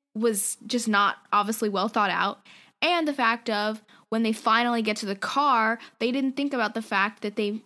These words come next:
mention right when they get there that the Shadow Realm drains, the magic drains all energy. So, of course, the car battery would be dead because it was drained from the magic. So I was just like, that whole scene to me was a little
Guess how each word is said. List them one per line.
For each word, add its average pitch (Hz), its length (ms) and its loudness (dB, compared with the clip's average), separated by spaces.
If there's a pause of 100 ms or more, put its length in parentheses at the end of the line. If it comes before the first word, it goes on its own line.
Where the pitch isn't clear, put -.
mention 220 760 -2
right 214 180 0
when 226 120 0
they 208 120 -2
get 220 240 -2
there 196 240 -2
that 190 320 -2 (160)
the 190 460 -6 (400)
Shadow 240 420 4
Realm 208 340 2
drains, 202 920 -2
the 214 60 -2
magic 202 500 -2
drains 196 420 -2
all 190 220 -2
energy. 233 540 -2
So, 269 180 -2
of 226 200 -2
course, 254 260 -4
the 220 100 -4
car 208 220 -2
battery 190 580 0 (320)
would 196 220 -2
be 202 120 -4
dead 254 300 0
because 214 220 -4
it - 40 -10
was 190 140 -6
drained 185 300 -6
from 190 80 -10
the 170 80 -10
magic. 110 340 -12 (280)
So - 120 0
I 226 160 6
was 247 160 0
just 302 180 0
like, 240 200 0
that 240 160 4
whole 247 360 0
scene 202 300 -2
to 202 80 -4
me 196 140 -2
was 196 160 -4
a 185 40 -4
little 208 640 0